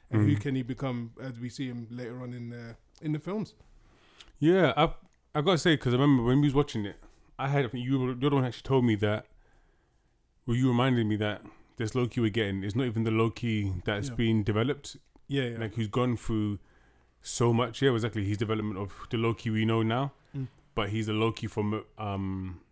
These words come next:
Speaker 1: Two thousand twelve, the first Avengers.
Speaker 2: Yeah, which case of, it's obvious 'cause they show it
Speaker 1: Mm.
Speaker 2: in Endgame, but still, I didn't, still, for some reason, my mind was like, "Oh, he's still the same Loki."
Speaker 1: Yeah, yeah.
Speaker 2: So I kinda liked how they tied that up. Like,
Speaker 1: Okay.
Speaker 2: how they kind of tied into that,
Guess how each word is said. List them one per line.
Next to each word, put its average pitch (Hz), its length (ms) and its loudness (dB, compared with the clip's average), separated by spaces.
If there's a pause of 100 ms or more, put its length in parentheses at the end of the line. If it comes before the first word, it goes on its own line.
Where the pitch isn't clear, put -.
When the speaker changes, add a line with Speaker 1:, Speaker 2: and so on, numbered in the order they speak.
(140)
Speaker 1:
Two 135 120 -16
thousand 110 300 -10
twelve, 107 360 -12
the 107 160 -12
first 117 300 -10
Avengers. 110 380 -12
Speaker 2:
Yeah, 135 220 2
which 110 240 -2
case 107 220 -2
of, 104 180 -2 (300)
it's 143 160 -4
obvious 131 340 4
'cause 117 160 -4
they 117 80 4
show 117 240 0
it 104 260 0 (220)
Speaker 1:
Mm. 135 140 -6 (180)
Speaker 2:
in - 140 -4
Endgame, 101 420 0 (380)
but 107 260 -2 (460)
still, 107 400 2
I 95 80 -2
didn't, 104 360 -2
still, 120 260 0
for 107 220 -4
some 107 160 2
reason, 110 160 2
my 107 60 2
mind 110 260 2
was 104 80 0
like, 110 140 -6
"Oh, - 100 -2
he's 104 160 0
still 120 140 -2
the 107 60 -4
same 110 240 -2
Loki." 139 400 -2
Speaker 1:
Yeah, 139 180 2
yeah. 110 240 -4 (100)
Speaker 2:
So - 220 -6
I 127 60 -2
kinda 165 220 4
liked 131 400 4
how 117 180 0
they 113 120 2
tied 113 380 2
that 110 180 -4
up. 147 240 -6 (360)
Like, 151 160 -4
Speaker 1:
Okay. 123 160 -8
Speaker 2:
how 117 120 -4
they 117 80 -2
kind 113 160 -2
of 107 200 -4
tied 110 240 -2
into 127 380 -4
that, 98 280 -8